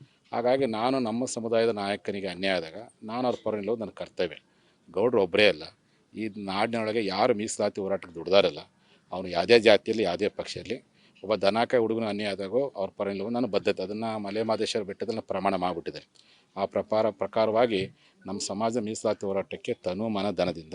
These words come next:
ನಿಸ್ವಾರ್ಥವಾಗಿ ಸರ್ಕಾರನ ಎದುರು ಹಾಕ್ಕೊಂಡು ಒಳಗೂ ಮತ್ತು ಹೊರಗೂ ದುಡಿದಂತಹ ಬೆರಳೆಣಿಕೆ ವ್ಯಕ್ತಿಗಳಲ್ಲಿ ಅಗ್ರಗಣ್ಯರು ನಮ್ಮ ಬಸವನ ಪಾಟೀಲ್ ಯತ್ನಾಳ್ ಅವರು. ಹಾಗಾಗಿ ಅವ್ರ ಪರ ನಿಲ್ಲೋದು ನನ್ನ ಕ-, ನಾನು ಇಲ್ಲಾರ್ದೆ ಮತ್ತೆ ಇನ್ಯಾರು ಇಲ್ಲಕ್ಕೆ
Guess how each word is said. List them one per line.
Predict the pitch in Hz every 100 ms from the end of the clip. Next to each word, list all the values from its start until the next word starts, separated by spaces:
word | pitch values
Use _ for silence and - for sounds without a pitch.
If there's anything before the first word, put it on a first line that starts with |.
| 110
ನಿಸ್ವಾರ್ಥವಾಗಿ | 95 - - 117 - 92 80 87 - - - - -
ಸರ್ಕಾರನ | - 101 101 120 123 120
ಎದುರು | 104 104
ಹಾಕ್ಕೊಂಡು | 92 95 95 127 139 - 95
ಒಳಗೂ | 104 120
ಮತ್ತು | 127 120 -
ಹೊರಗೂ | 110 107 117 117
ದುಡಿದಂತಹ | 104 101 98 95 120 135 _ _ _ -
ಬೆರಳೆಣಿಕೆ | 95 104 120 123 110
ವ್ಯಕ್ತಿಗಳಲ್ಲಿ | 98 - 98 117
ಅಗ್ರಗಣ್ಯರು | 92 104 101 90 98 120
ನಮ್ಮ | 95 104 127 127 -
ಬಸವನ | 85 107 92
ಪಾಟೀಲ್ | 87 -
ಯತ್ನಾಳ್ | - - 87
ಅವರು. | 80 -
ಹಾಗಾಗಿ | - 101 123
ಅವ್ರ | 120 117
ಪರ | 110
ನಿಲ್ಲೋದು | 117 113 131
ನನ್ನ | 123
ಕ-, | 120 120 107
ನಾನು | 123
ಇಲ್ಲಾರ್ದೆ | 127 123 120
ಮತ್ತೆ | 117 -
ಇನ್ಯಾರು | 95 110
ಇಲ್ಲಕ್ಕೆ | 98 92